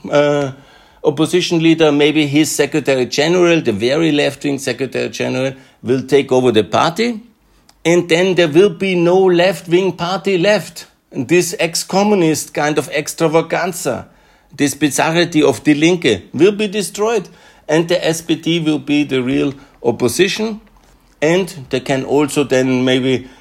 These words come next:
defeat all this A F D, because that was also very good news. It was not very strong in these elections. All their populism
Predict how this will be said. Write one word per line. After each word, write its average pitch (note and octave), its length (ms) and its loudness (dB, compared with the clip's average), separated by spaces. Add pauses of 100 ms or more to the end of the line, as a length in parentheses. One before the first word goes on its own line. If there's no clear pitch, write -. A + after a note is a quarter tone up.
(120)
defeat C#3 440 2
all C3 220 2
this B2 400 0
A - 240 2
F - 180 -4
D, F3 380 0
because B2 380 -2
that C3 180 -2
was D#3+ 160 0
also C#3+ 260 0
very D3 200 0
good D#3 260 -4
news. E3 300 -4
It B2 100 -6
was B2 220 0
not B2 180 -2
very A2+ 220 0
strong D3+ 480 0 (240)
in A2+ 100 -4
these A#2+ 180 -2
elections. C3 540 -2
All B2 220 0
their A#2+ 260 2
populism A#2+ 800 -2